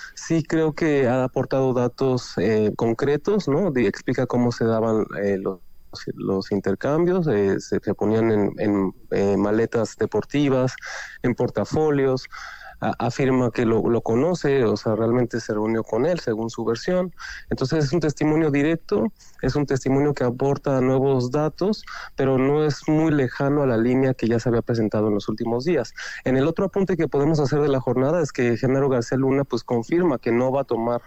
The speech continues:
el estrado mañana, que no va a declarar para defenderse por sí mismo de las acusaciones que enfrenta aquí en Estados Unidos. En, en, en un breve intercambio con el juez Kogan,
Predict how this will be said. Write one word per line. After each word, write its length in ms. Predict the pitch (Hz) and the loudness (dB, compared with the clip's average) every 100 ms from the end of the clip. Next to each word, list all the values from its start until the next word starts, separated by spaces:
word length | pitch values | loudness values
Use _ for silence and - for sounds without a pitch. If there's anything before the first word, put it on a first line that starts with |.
| - | -4
el 160 | 107 | -2
estrado 380 | 113 - 123 120 | -2 -2 0 2
mañana, 340 | 117 120 131 147 | 2 2 2 0
que 140 | 110 | 0
no 160 | 113 123 | 2 2
va 100 | 131 | 2
a 40 | |
declarar 440 | 120 113 110 113 - - - - - | 0 0 0 -2 -4 -12 -20 -20 -10
para 360 | - 110 104 101 | -4 0 0 0
defenderse 580 | 104 - 113 123 - - | -2 0 2 2 0 -2
por 160 | 113 | -4
sí 140 | - 127 | 0 0
mismo 420 | 123 120 113 110 - - - | 2 2 0 -2 -8 -12 -2
de 60 | |
las 160 | 117 117 | -2 -2
acusaciones 640 | 110 110 107 - 147 147 | -4 -2 -2 0 0 0
que 80 | 117 | -2
enfrenta 320 | 110 120 117 | 0 0 0
aquí 140 | - | -2
en 60 | 117 | -2
Estados 360 | 117 117 117 143 | 0 0 0 0
Unidos. 440 | 156 156 202 - - - - - | 2 2 0 -4 -16 -18 -18 -4
En, 300 | 117 120 117 | 0 2 2
en, 540 | 120 120 113 110 107 87 | 2 2 4 4 2 0
en 180 | 110 120 | 2 2
un 400 | 127 127 123 117 | 2 4 2 2
breve 220 | 127 131 | 2 2
intercambio 480 | 131 117 - 131 127 | 0 -2 0 0 0
con 120 | 135 | 0
el 80 | 110 | 0
juez 220 | - 127 | 0 -2
Kogan, 420 | - 156 139 135 | 0 0 2 0